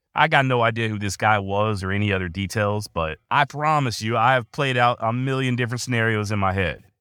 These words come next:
especially when I was a kid. Like, who was he? Who was this old guy? Maybe it was Jesse Evans. So I get it. It's fun to think about, but you gotta have proof if we're actually talking about history. And in the case of Jesse Evans, there ain't none. The dude disappeared.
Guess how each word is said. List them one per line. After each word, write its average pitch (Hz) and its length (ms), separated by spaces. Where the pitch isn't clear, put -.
especially 165 440
when 139 120
I 135 60
was 110 120
a 95 60
kid. 82 340
Like, - 140
who 160 160
was 139 320
he? 90 80
Who 113 140
was 139 280
this 110 220
old 101 180
guy? 85 280
Maybe 78 220
it 90 40
was 92 140
Jesse 107 400
Evans. 113 520
So - 160
I 170 80
get 120 240
it. 78 100
It's 95 140
fun 202 240
to 151 80
think 127 220
about, 80 320
but 143 100
you 139 140
gotta 151 420
have 139 380
proof 139 400
if 107 140
we're 117 100
actually 120 380
talking 110 320
about 95 240
history. 85 500
And 98 120
in 104 80
the 101 80
case 170 320
of 147 60
Jesse 147 420
Evans, 135 420
there 139 180
ain't 120 220
none. 82 240
The 95 80
dude 147 300
disappeared. 123 680